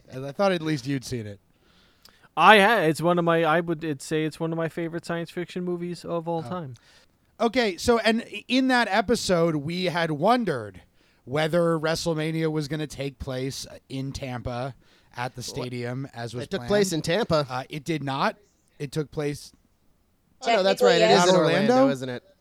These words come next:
Speaker 2: Isn't the
Speaker 1: Meh.
Speaker 2: It's Orlando. Yeah, the P C is our, the Performance Center, the W W E Performance Center, where they train their new recruits, is in Orlando,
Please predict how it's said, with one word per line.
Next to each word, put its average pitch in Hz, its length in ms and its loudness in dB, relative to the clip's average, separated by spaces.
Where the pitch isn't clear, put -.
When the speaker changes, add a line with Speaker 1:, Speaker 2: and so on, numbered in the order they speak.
Speaker 2:
Isn't 196 180 0
the 202 80 2
Speaker 1:
Meh. 135 220 -6
Speaker 2:
It's - 160 -8
Orlando. 151 440 -4
Yeah, 139 240 -6
the 139 100 -10
P 190 180 -4
C 190 200 -2
is 165 120 0
our, 143 460 -4
the 147 240 -4
Performance 185 540 -4
Center, 131 340 -6
the 127 120 -8
W 143 200 -4
W 143 240 -4
E 139 80 -4
Performance 143 540 -6
Center, 120 420 -8
where 123 180 -6
they 120 240 -6
train 139 720 -6
their 120 180 -10
new 131 160 -6
recruits, 185 600 0
is 139 140 -8
in 147 100 -4
Orlando, 180 720 2